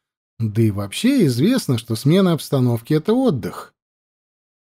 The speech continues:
У невропатолога Владимирской областной клинической больницы Калашникова отдых получился особо качественным. Калашникова отправили на курсы в Москву,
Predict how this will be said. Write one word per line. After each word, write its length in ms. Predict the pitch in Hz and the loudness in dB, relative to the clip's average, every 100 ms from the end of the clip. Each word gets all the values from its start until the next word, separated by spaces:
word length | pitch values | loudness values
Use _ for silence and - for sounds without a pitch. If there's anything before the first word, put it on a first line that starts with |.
| _ | _
У 220 | 151 160 | 2 4
невропатолога 960 | 160 165 160 160 160 156 175 170 151 156 | 6 6 4 2 2 2 4 4 4 2
Владимирской 760 | 147 151 147 160 147 - 151 139 | 4 2 4 2 2 0 2 2
областной 500 | 143 143 - 156 143 | 2 0 0 2 2
клинической 680 | 147 147 151 135 131 147 | 2 2 2 0 -2 0
больницы 540 | 135 143 147 151 - 135 | 2 4 4 2 0 -2
Калашникова 960 | 156 190 240 - 135 117 101 90 82 _ _ _ _ _ - | 0 0 0 0 -2 0 -4 -4 -10 _ _ _ _ _ 0
отдых 600 | 117 165 151 131 120 - | 4 4 2 -2 -2 -2
получился 680 | 123 120 117 135 120 120 113 | 0 0 2 0 0 -2 -4
особо 480 | - 131 135 123 | 0 2 2 2
качественным. 920 | 117 131 113 101 95 101 90 87 80 - _ _ _ _ _ _ _ _ _ - | -2 -2 -2 -6 -8 -8 -8 -10 -16 -20 _ _ _ _ _ _ _ _ _ -4
Калашникова 680 | 170 247 302 - 185 160 147 | 2 2 2 2 2 4 2
отправили 520 | 143 - 247 247 180 | 2 0 2 4 4
на 160 | 151 135 | 2 0
курсы 380 | 220 240 - 185 | 0 -2 2 2
в 100 | 151 | 4
Москву, 840 | 156 139 - 131 131 131 120 113 | 2 0 -2 0 4 4 4 0